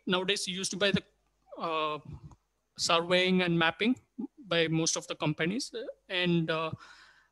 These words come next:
disaster management we are currently using, uh, for locust control and, uh, precision agriculture.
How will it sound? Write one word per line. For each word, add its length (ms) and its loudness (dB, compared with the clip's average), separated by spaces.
disaster 540 4
management 640 4
we 120 4
are 160 6
currently 400 2
using, 560 4
uh, 280 -4
for 360 -2
locust 520 2
control 480 2
and, 340 4
uh, 140 2
precision 580 4
agriculture. 680 2